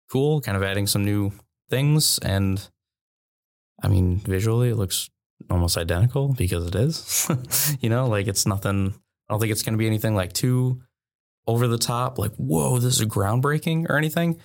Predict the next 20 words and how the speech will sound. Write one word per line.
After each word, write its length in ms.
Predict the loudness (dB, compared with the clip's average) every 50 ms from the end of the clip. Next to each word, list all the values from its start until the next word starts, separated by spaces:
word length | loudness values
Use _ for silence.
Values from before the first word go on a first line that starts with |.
| _ _ _ _ _ -4 -2
But 280 | 0 0 -2 -4 -4 -4
I 80 | -4 -2
liked 260 | -2 -2 -2 -4 -4
Breath 160 | -4 -4 -2
of 40 | 0
the 100 | 0 0
Wild 520 | 0 0 0 0 0 0 -2 -4 -6 -8 _ _ _ _ _ _ _ _ _ _ _ _ _ -10
a 60 | -8
ton, 480 | -6 -2 -2 0 0 0 0 -2 -2 -4
you 100 | -2 0
know, 260 | 0 0 0 -2 -6 -8 -6 -4 -2 0
given 240 | 0 0 0 0 0
its 120 | 0 0 -2
flaws, 600 | 0 0 0 2 2 0 0 0 0 0 0 -2
like, 200 | -2 -2 -2 -2
I, 100 | -4 -4 -4 -8 -12 -6 -4
I 120 | -4 -4 -4 -6 -12 _ _ _ _ _ _ _ -8
totally 260 | -4 -2 0 0 0
acknowledge 300 | 0 0 -2 -2 -2 0
that, 300 | 0 0 0 -2 -4